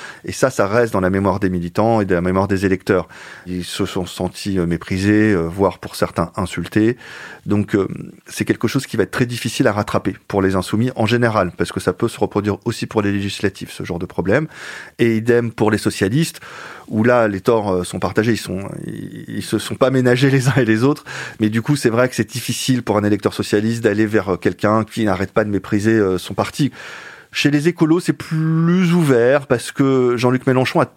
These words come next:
toujours ménagé, euh, E E L V, parce qu'il sait que potentiellement, c'est le parti avec lequel il peut s'associer, avec lequel il peut toper pour des élections, s'unir éventuellement. Il a toujours reconnu,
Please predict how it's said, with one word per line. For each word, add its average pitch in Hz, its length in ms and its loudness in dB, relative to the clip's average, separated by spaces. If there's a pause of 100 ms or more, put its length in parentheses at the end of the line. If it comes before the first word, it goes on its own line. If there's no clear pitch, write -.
(140)
toujours 214 260 0
ménagé, 131 500 4
euh, 110 220 2
E 113 140 4
E 107 80 4
L 104 100 0
V, 147 260 0 (500)
parce 104 280 -2
qu'il 117 200 -2
sait 131 320 2
que - 120 -6
potentiellement, 123 760 0
c'est - 100 -8
le 104 80 -2
parti - 240 -2
avec 107 220 -2
lequel 110 280 0
il 107 100 -10
peut 139 260 0
s'associer, 104 640 -2
avec 95 240 -4
lequel 117 240 -2
il 107 80 -6
peut 113 220 0 (420)
toper 127 240 0
pour 113 160 -2
des 113 160 2
élections, 113 400 0
s'unir 110 460 0
éventuellement. 101 760 0 (440)
Il 104 100 4
a 104 60 2
toujours 170 300 0
reconnu, 143 600 2